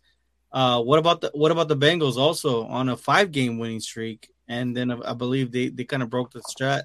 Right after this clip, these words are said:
the, the, uh, broke a, a very unusual stat line, right? And that was with Joe Burrow being winless against the, uh, Cleveland Browns. Uh, but, uh,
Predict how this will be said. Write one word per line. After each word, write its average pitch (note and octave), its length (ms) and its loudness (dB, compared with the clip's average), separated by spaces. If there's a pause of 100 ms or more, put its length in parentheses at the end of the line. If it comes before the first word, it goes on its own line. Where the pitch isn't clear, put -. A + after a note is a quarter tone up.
(300)
the, B2+ 220 -8
the, C3 240 -4
uh, C3+ 80 -2
broke D#3 420 0 (680)
a, C3+ 500 0 (580)
a C3+ 80 -6
very D3+ 320 0
unusual C3 960 0 (440)
stat - 320 0
line, A#2 320 -10
right? A#2+ 260 -4
And B2 180 -4
that C3 120 2
was B2 200 -2
with A#2 280 -4
Joe C3 200 -2
Burrow A#2+ 460 -2
being A#2 500 -6 (320)
winless C#3 380 -2
against B2 400 -8
the, A2+ 200 -6
uh, G#2+ 120 -8
Cleveland A#2 420 -6
Browns. A#2+ 520 -2 (500)
Uh, B2+ 320 2
but, B2+ 400 2
uh, A2+ 400 -2